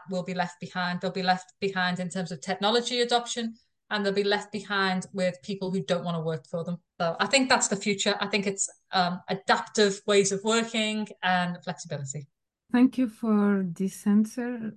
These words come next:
Speaker 2: Uh, what advice would you give to young practitioners in project management and to prepare themselves to the future? <laughs>
Speaker 1: Yeah, it's a great question. Hey, um, look, I,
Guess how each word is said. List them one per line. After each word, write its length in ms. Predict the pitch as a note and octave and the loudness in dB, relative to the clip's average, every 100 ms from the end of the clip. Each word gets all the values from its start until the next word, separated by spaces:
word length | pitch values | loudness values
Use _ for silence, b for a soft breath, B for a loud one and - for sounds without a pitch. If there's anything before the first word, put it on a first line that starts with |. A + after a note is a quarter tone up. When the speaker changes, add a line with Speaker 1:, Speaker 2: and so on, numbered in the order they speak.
| - | 0
Speaker 2:
Uh, 320 | G#3 G3 G3+ | 2 6 6
what 280 | G3+ C#4 D4+ | 6 4 4
advice 400 | C#4+ C#4 D#4 - | 2 2 0 0
would 140 | A#3+ | 0
you 80 | G#3+ | 2
give 260 | G#3 B3+ - | 0 -4 -8
to 120 | - A3+ | -4 0
young 200 | A3 A#3 | 0 0
practitioners 1120 | - A3+ - A#3 G#3+ - - G3 G3+ G#3 - | -4 -6 -6 -4 -4 -6 -4 0 0 0 0
in 160 | G3 F3 | -2 0
project 360 | G3+ G3 G#3+ | 2 2 4
management 560 | G#3+ G#3 A3 B3 A3+ - - _ _ | 4 4 2 -2 -2 -8 -20 _ _
and 220 | G3+ G3+ - | 4 4 2
to 80 | G#3 | 2
prepare 340 | G3 G3+ A#3 | 2 4 4
themselves 580 | G3+ F#3+ - A3+ A3 A3 - | 4 2 -2 -6 -4 -6 -10
to 160 | - F#3 | -4 -4
the 160 | F3 | -4
future? 540 | D#3 - A3 - - - | -10 -6 -6 -6 -10 -2
<laughs> 380 | G#3 F3 G#3 A3 - _ _ - | 0 0 0 -4 -8 _ _ -4
Speaker 1:
Yeah, 160 | G3+ G3+ | 0 2
it's 140 | G3+ | 0
a 40 | G#3+ | -2
great 340 | B3 B3+ B3+ | 2 2 2
question. 480 | A3 G3 - A3+ G3+ | 0 0 -2 -4 2
Hey, 260 | G3+ G#3 | 4 2
um, 300 | G#3+ G3+ G3+ G#3+ | 0 0 -2 0
look, 200 | G#3+ - - | -4 -4 -10
I, 140 | G3+ | -8